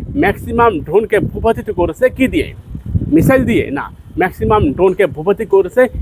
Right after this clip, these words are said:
হেভি মেশিন গান দিয়ে। একইভাবে পাকিস্তান থেকে নিক্ষেপ করা ড্রোনগুলোকে ভূপাতিত করেছে ভারত এই হেভি মেশিন গান দিয়ে, আর সেটি এখন বাংলাদেশের বহরে।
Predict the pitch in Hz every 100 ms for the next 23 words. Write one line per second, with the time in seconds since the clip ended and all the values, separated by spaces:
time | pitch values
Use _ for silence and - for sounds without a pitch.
0 | - 170 170 170 151 - 185 156 160 127
1 | - - - 302 247 240 185 - 180 190
2 | - 262 247 247 214 180 - 254 240 226
3 | 220 170 156 190 196 226 226 196 202 143
4 | 175 202 - 214 185 180 226 160 175 220
5 | - 180 131 165 175 156 143 196 165 156
6 | 151 139 85 - _ _ 185 165 233 208
7 | 226 190 208 131 139 156 156 147 165 127
8 | 156 147 92